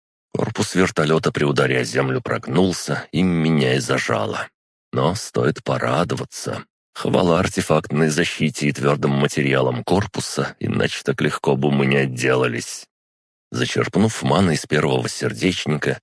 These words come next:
из того отдела, где находился родовой дар, я начал медленно раздвигать руки в стороны. Корпус вертолёта постепенно поддавался мне. Послышался скрежет.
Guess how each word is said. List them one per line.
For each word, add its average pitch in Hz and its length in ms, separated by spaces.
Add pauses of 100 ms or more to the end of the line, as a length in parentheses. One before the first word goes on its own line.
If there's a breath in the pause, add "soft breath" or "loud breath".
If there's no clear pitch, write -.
(100)
из - 160
того 62 240
отдела, 58 420
где - 200
находился - 540
родовой 58 400
дар, 80 360 (140)
я - 220
начал 69 360
медленно 76 600
раздвигать 65 680
руки - 400
в - 80
стороны. - 720 (720)
Корпус - 420
вертолёта 64 640
постепенно - 680
поддавался 120 840
мне. 120 300 (400)
Послышался 64 800
скрежет. 67 960